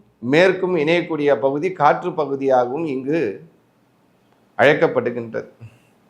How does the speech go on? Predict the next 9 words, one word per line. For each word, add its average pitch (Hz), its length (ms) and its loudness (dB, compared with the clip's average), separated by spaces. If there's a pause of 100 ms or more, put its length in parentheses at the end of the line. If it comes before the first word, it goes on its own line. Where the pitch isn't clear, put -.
(1000)
இங்கானது 165 560 6 (640)
இந்த 170 240 6
மூலைகள் 196 640 6
பகுதியில் 147 640 2
பார்த்தீங்கன்னா, 139 360 2
வடகிழக்கு 170 540 2
பகுதியில 147 460 0 (280)
நீரானது 160 680 2
வைத்து 160 420 -2